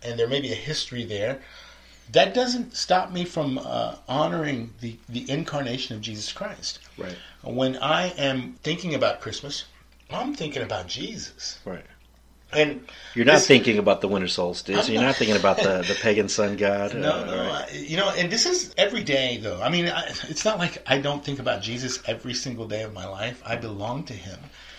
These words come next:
Speaker 1: I am a Christian. And so Jesus is a, a part of my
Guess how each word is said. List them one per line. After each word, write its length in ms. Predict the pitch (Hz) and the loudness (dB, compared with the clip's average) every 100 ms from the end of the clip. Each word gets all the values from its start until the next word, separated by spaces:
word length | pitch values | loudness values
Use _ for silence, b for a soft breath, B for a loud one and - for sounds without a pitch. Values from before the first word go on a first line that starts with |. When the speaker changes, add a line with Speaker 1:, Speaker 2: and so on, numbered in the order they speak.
| B B | B B
Speaker 1:
I 120 | - 135 | -2 0
am 260 | 135 175 | 0 0
a 40 | 156 | 0
Christian. 600 | - 143 - - - b b b b | -2 -2 -2 -6 -12 b b b b
And 140 | 120 123 | -6 -2
so 140 | 139 | 0
Jesus 480 | - 151 202 208 143 | 0 0 0 -2 -2
is 160 | 135 | 0
a, 140 | 110 101 | 0 0
a 80 | 110 | 0
part 240 | - 151 | 2 0
of 80 | 151 | 0
my 140 | 127 | -2